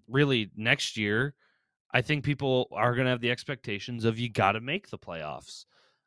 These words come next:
um, but depending on what they do in free agency, what they trade for, et cetera, et cetera. So I think t-, they just, like, the city just needs a win, and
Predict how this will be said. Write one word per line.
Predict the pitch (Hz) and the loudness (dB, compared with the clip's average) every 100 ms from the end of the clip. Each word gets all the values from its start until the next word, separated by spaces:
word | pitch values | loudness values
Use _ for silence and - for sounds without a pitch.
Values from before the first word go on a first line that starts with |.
| _ | _
um, | 98 101 98 90 90 | 2 4 4 -2 -8
but | |
depending | 107 123 120 113 | -4 0 0 0
on | 104 | 0
what | 104 | -2
they | 104 | -2
do | 101 95 | -4 -6
in | 87 | -8
free | 95 98 | -8 -4
agency, | 147 165 160 - 151 151 143 | -4 -6 -10 -6 -2 0 0
what | 120 95 | -2 -6
they | 71 | -10
trade | - 151 160 139 | -6 -4 -4 -4
for, | - 131 131 127 110 | -2 2 4 4 2
et | - | -2
cetera, | - 127 113 98 | -2 2 2 0
et | - | 0
cetera. | 117 101 78 73 - _ _ _ | 0 0 -2 -8 -12 _ _ _
So | - 151 135 127 - _ _ _ _ _ _ _ _ _ _ _ | -2 4 6 6 2 _ _ _ _ _ _ _ _ _ _ _
I | 143 | 4
think | 190 233 | 6 4
t-, | - - | 0 -10
they | 131 147 | -2 0
just, | 135 165 - | 2 0 2
like, | 131 110 | 2 2
the | 117 131 | 0 0
city | - - 151 156 | 0 -2 -2 -4
just | 123 104 - | -6 -8 -8
needs | 120 120 123 107 | -4 0 0 0
a | 98 | 0
win, | 90 98 117 127 - | 2 2 0 -2 -2
and | 101 92 90 82 | 0 0 -4 -8